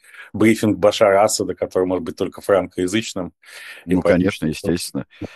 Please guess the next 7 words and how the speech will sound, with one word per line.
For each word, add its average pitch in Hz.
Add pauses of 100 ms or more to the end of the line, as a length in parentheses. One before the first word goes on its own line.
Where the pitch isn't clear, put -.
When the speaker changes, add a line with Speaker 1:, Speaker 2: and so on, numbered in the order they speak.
Speaker 2:
Мандат 104
Франции, 107 (420)
хотя 101
и 101
отменён 98
на 85
Сирию, 92